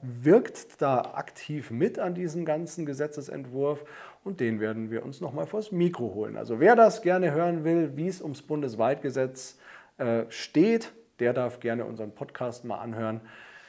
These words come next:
Wird noch ein bisschen dauern, aber er kommt. F-, Fiber Rescue, Fi-, Fiber Rescue,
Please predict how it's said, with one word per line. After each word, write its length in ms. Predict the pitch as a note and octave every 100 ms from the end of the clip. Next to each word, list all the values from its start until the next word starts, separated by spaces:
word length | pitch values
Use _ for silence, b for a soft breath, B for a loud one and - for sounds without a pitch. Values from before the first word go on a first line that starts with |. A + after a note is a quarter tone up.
| B B
Wird 160 | C3+ D#3+
noch 80 | C#3
ein 40 |
bisschen 220 | C3 C3
dauern, 320 | G#2 G2+ A#2 -
aber 280 | G#2+ A2+ - -
er 120 | A#2+
kommt. 340 | - - - - _
F-, 160 | - -
Fiber 600 | - C#3+ D#3+ G3 F#3+ E3+
Rescue, 460 | E3+ E3 - - C3
Fi-, 500 | - - - D3+ E3
Fiber 460 | - D3+ D3+ D3+
Rescue, 340 | C#3+ C#3+ A2+